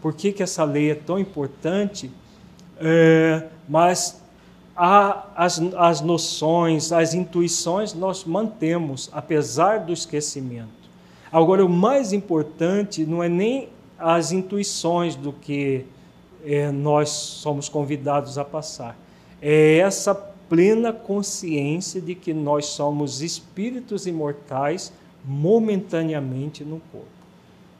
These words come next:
Essa consciência vai fazer com que nós tenhamos uma visão completamente diferente da vida corporal. Não para obter gozos ou facilidades, mas para obter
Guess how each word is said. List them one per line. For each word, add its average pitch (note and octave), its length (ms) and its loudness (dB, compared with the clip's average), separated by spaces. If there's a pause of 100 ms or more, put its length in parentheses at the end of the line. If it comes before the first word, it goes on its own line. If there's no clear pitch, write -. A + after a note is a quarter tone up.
(400)
Essa G3 400 2
consciência F#3 1040 -2 (300)
vai D3 100 0
fazer D#3 360 0
com D#3+ 180 -2
que D#3+ 180 -4
nós D3+ 260 -2
tenhamos D3+ 460 -2
uma D#3 200 0
visão D3 360 -6 (140)
completamente F#3+ 960 -4
diferente D3+ 880 -8 (460)
da D3+ 180 2
vida C#3+ 300 -2
corporal. D3+ 720 -2 (160)
Não E3+ 280 2
para G#3 180 0
obter G3 520 -2
gozos C3+ 760 0
ou F3+ 340 2
facilidades, C3+ 1120 -6 (320)
mas D3 220 -2
para D3 560 2
obter D3+ 800 -2